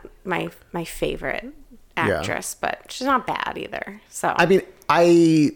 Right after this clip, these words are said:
Speaker 2: I didn't come in with any preconceived notions 'cause I haven't really seen her in much other than, like, I don't know, a couple S N L skits and, like,
Speaker 1: Right.
Speaker 2: sketches elsewhere. And I, I thought she was funny.
Speaker 1: Mm-hmm.
Speaker 2: But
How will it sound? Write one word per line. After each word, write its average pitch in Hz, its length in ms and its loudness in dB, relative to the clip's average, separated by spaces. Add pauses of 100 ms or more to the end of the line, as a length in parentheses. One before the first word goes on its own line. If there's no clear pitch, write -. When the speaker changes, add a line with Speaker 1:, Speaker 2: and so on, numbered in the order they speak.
(240)
Speaker 2:
I 151 80 4
didn't 190 160 6
come 151 200 4
in 170 80 4
with 127 100 4
any 117 140 4
preconceived 110 420 0
notions 123 280 2
'cause 104 120 0
I 101 60 2
haven't 117 200 0
really 113 160 2
seen 143 240 0
her 117 120 2
in 98 60 0
much 101 140 -2
other 104 160 -2
than, 104 140 -2
like, 101 280 -4 (100)
I 104 120 -6
don't 110 100 -2
know, 92 200 -4 (100)
a - 80 -8
couple 110 540 0
S - 160 -2
N 107 80 0
L 123 340 0
skits - 460 0
and, 117 100 4
like, 104 200 0
Speaker 1:
Right. 180 340 0
Speaker 2:
sketches - 480 0
elsewhere. 180 600 2 (260)
And 127 100 0
I, 131 180 0
I 170 100 0
thought 254 160 0
she 175 80 2
was 123 80 2
funny. 143 480 0
Speaker 1:
Mm-hmm. 220 360 -2 (360)
Speaker 2:
But 120 260 -2